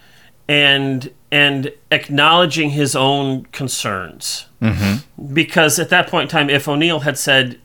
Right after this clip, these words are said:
Speaker 1: "Look, there's no conspiracy, it's just the, the hallucinogenic drugs,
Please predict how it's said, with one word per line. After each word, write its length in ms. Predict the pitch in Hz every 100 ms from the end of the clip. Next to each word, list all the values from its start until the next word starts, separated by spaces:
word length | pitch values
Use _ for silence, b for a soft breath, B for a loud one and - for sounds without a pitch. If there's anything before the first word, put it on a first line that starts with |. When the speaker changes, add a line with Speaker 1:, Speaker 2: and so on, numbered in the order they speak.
| -
Speaker 1:
"Look, 200 | 190 - - -
there's 300 | 294 339 -
no 100 | 269
conspiracy, 800 | 262 233 - 240 240 214 233 220
it's 160 | 214
just 320 | - 233 226 -
the, 260 | 208 180 B B B
the 140 | 190 190
hallucinogenic 840 | 202 233 - 208 170 214 202 -
drugs, 640 | 151 190 196 147 113 -